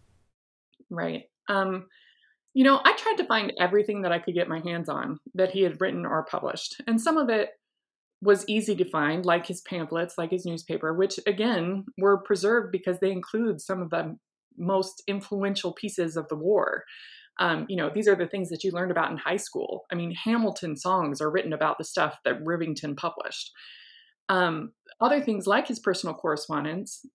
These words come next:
were a little bit harder to find. Um, that took all kinds of research, you know,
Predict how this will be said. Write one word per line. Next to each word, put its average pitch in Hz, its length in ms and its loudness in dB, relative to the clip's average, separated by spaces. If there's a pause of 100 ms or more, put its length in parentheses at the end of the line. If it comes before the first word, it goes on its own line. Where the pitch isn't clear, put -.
were 185 460 2
a 180 40 2
little 196 240 4
bit 175 220 2
harder 208 760 0 (220)
to 180 120 -4
find. 180 440 0 (240)
Um, 165 360 -2
that 185 220 0
took - 260 -2 (800)
all 233 180 6
kinds 170 340 -6
of 143 120 -8
research, 139 500 -4
you 175 80 -6
know, 151 160 -4